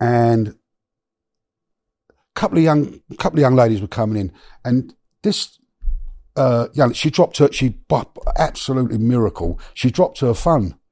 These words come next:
So as I bent down to pick it up, one of them from about ten yards away fired a crossbow.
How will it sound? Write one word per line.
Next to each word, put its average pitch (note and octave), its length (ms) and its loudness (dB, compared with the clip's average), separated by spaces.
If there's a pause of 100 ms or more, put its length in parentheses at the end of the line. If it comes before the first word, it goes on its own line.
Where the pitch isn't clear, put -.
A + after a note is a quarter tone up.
(300)
So C#3+ 140 -2
as A3 160 2
I G#3+ 80 2
bent E3+ 420 0
down - 420 2 (280)
to - 80 -8
pick - 240 -2
it C#3 60 0
up, - 240 0 (1400)
one G3+ 180 4
of B2+ 80 2
them A2+ 180 2
from B2+ 200 -2
about B2+ 340 0
ten C3+ 240 -2
yards C3+ 300 0
away F2+ 280 -4
fired D3 380 2
a B2 60 -2
crossbow. G2+ 600 -2